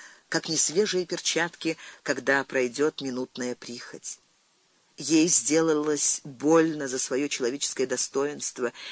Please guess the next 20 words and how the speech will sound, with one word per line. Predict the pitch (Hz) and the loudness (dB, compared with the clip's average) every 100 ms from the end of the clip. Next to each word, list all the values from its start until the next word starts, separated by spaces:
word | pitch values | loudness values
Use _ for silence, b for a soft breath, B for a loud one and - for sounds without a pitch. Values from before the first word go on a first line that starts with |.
| B | B
Нечего | 160 196 190 175 | -2 0 0 0
уж | 170 127 | 0 0
было | 156 185 180 | 2 4 4
закрывать | 165 175 156 156 170 | 4 0 0 -2 -2
себе | - 165 160 | -4 0 0
глаза | 147 151 147 175 180 | 2 0 2 2 2
по-прежнему | 170 - 160 160 151 147 139 B B B | 0 2 2 2 0 0 -2 B B B
и | 190 | 0
тешиться | - 190 196 - 196 | 4 4 4 2 2
иллюзиями | 180 165 165 202 196 190 185 170 147 123 B B B - | 2 0 0 2 0 0 0 0 -2 -4 B B B 0
после | 180 175 160 | 2 2 2
стольких | 151 - - 294 294 220 233 220 - | 4 4 6 6 6 4 0 -2 -2
ударов, | 208 165 147 165 147 135 - | -4 0 4 4 4 2 0
упавших | 131 143 139 - 131 | -2 0 0 -4 -4
на | 139 | -4
нее | 139 147 139 | -2 0 0
всею | - 147 135 | 0 -2 0
тяжестью | 147 135 131 - 131 | -2 -4 -4 -4 -4
своего | - 131 131 | 2 2 4
гнета | 123 131 170 180 156 | 0 0 0 2 2